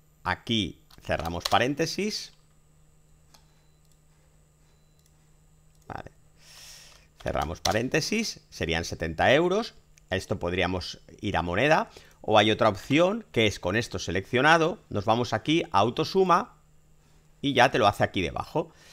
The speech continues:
Aquí le daríamos que esto, formato, formato de celda, le diríamos que esto son moneda. Y ya lo tendríamos en formato, en formato moneda. Y te-, y esto, aquí tendríamos el total de,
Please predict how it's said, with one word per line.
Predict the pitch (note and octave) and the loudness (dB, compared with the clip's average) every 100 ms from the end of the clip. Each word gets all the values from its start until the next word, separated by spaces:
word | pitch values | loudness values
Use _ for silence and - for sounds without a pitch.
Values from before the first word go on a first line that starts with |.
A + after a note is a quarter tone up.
| - - | -20 -12
Aquí | - F2 G#2 | -8 -2 0
le | G2 | 2
daríamos | G2 G2 G2+ G2+ F#2+ | 4 4 2 0 -4
que | - A2+ | 2 4
esto, | D#3 - - F2+ - | 4 0 -4 -6 -6
formato, | - - G2 F#2+ F#2+ A2 B2+ - E2 - _ _ _ _ _ _ _ _ - - | -18 -6 -2 0 2 4 4 2 -8 -10 _ _ _ _ _ _ _ _ -20 -10
formato | G2+ F#2 F#2+ F2+ | -4 0 0 -2
de | F2+ | -2
celda, | - C#3 B2+ F2+ - _ _ | 2 4 4 0 -4 _ _
le | - F2 | -10 -6
diríamos | E2+ F#2 F2+ - | -2 -2 -4 -4
que | G2+ | -4
esto | - - - | -4 -10 -8
son | F#2+ F2+ - | -6 -6 -6
moneda. | E2+ D#2+ E2 A2 A#2 D#3+ - _ _ _ _ _ _ _ _ _ _ _ _ _ _ _ _ _ _ _ _ _ _ _ _ _ _ _ _ _ _ _ _ _ _ - | -8 -4 0 2 4 2 -2 _ _ _ _ _ _ _ _ _ _ _ _ _ _ _ _ _ _ _ _ _ _ _ _ _ _ _ _ _ _ _ _ _ _ -8
Y | G#2 | -2
ya | F2+ | -2
lo | F#2+ | 0
tendríamos | G#2 F#2+ F#2+ B2 | -2 0 0 0
en | C3 | -2
formato, | A2+ F2 D#2+ - G#2+ A2+ G#2 - | -2 -2 -2 -2 0 0 -2 -2
en | G#2 | -4
formato | F#2+ F2 E2 E2 | -4 -4 -2 -4
moneda. | E2 G#2 D3 F#3+ - - - - | -2 0 2 0 -4 -20 -20 -10
Y | G2+ | -6
te-, | E2+ F#2 - | -4 -4 -4
y | F#2+ F2+ | -4 -4
esto, | - - G2+ G#2+ - | -4 -4 -2 -2 -2
aquí | G2 F#2+ | -6 -4
tendríamos | F#2 F#2 A2+ C3+ A2+ | -4 0 0 0 -2
el | F#2+ | -2
total | F#2 E2+ G2+ G2+ | -2 2 4 4
de, | G#2 G#2 G#2+ G#2+ G#2 F2 | 4 4 2 2 0 -2